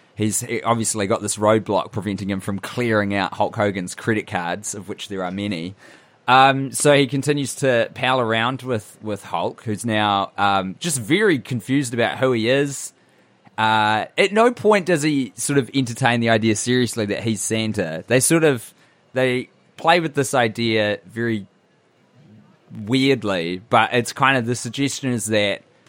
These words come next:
he doesn't at any stage actually believe that, but there's some little kids, uh, at the orphanage who do later on.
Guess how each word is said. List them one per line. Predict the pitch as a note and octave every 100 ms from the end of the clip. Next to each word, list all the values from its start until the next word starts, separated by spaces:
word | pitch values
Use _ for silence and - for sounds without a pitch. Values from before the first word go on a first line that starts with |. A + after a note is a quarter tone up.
| _ _
he | B2
doesn't | C#3 C3+ C#3
at | A#2 G2
any | A2
stage | G#2 - G2+ F#2 -
actually | A2 - G#2+ G2+
believe | F#2 F#2+ F#2+ F2
that, | F2+ E2
but | F2
there's | F#2+ -
some | F#2+
little | F#2+ F2+
kids, | - F#2 E2+ - -
uh, | F2+ F2 - -
at | F#2+
the | F#2
orphanage | F#2+ - G2 F2+
who | G2+
do | F2 F2+
later | F2 F2 F2 F2+
on. | E2 D2+